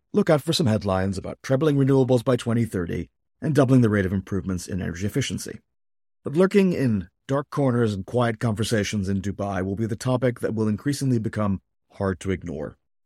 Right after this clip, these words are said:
Adaptation. Earlier this year, to only a smattering of headlines, French Environment Minister Christophe Béchu said his government would begin planning in earnest for all the changes necessary for a scenario in which temperatures rise by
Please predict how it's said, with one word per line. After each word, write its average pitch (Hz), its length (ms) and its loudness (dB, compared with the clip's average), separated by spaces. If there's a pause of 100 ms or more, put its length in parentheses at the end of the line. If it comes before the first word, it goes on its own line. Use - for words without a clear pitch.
(480)
Adaptation. - 600 -6 (560)
Earlier 160 340 6
this 135 220 2
year, 87 260 -2 (560)
to 127 160 2
only 139 220 6
a 131 60 6
smattering 147 520 6
of 98 80 -2
headlines, 82 560 -8 (380)
French 151 360 -4
Environment 113 560 0
Minister 95 400 -4
Christophe 127 640 -2
Béchu - 440 -4 (520)
said 135 240 2
his 127 180 2
government 110 400 2
would 98 160 -4
begin 107 300 0
planning 120 380 0
in 120 160 2
earnest 104 440 -2 (160)
for - 180 -12
all 120 200 4
the 131 80 4
changes 101 460 0
necessary 95 640 -2 (280)
for - 160 -14
a 65 60 -10
scenario 104 680 2
in 87 80 -8
which - 120 -10
temperatures 117 460 -4
rise 95 400 -2
by 95 220 -6